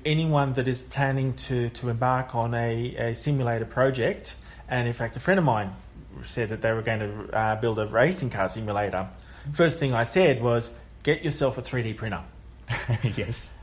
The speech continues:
Speaker 1: Um, some of the panels I tried to make, I remember spending hours with the file, trying to file it down to the perfect size, and I never got it right. The three D printer does that in ten minutes.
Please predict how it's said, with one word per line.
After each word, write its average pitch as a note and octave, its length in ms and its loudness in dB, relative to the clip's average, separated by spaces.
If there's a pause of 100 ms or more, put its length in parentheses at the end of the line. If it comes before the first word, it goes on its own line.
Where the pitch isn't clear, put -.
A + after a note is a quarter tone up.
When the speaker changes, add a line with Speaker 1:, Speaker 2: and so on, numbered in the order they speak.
(240)
Speaker 1:
Um, A#2+ 920 4
some - 260 4
of F#3 40 4
the D3+ 80 4
panels D#3 420 2
I C3 80 2
tried D3+ 320 2
to C3 60 0
make, C3 420 2 (340)
I C#3 100 6
remember C#3+ 320 4
spending C3 400 0 (180)
hours C#3+ 560 4
with B2 140 -2
the A#2+ 80 -2
file, C3 540 4
trying C3+ 260 0
to A#2+ 60 -2
file C3+ 360 4
it - 40 -8
down C3 240 2
to A2+ 40 -4
the A2 60 -4
perfect C#3 400 0
size, A#2+ 460 0 (120)
and B2+ 80 0
I C3 80 4
never D3 220 4
got C3 160 4
it A2+ 100 -4
right. A#2 420 2 (440)
The D#3 80 -6
three G#3 200 6
D D3+ 120 4
printer D3 300 4
does B2 200 2
that B2 120 0
in A#2+ 80 -2
ten B2 240 0
minutes. - 400 -8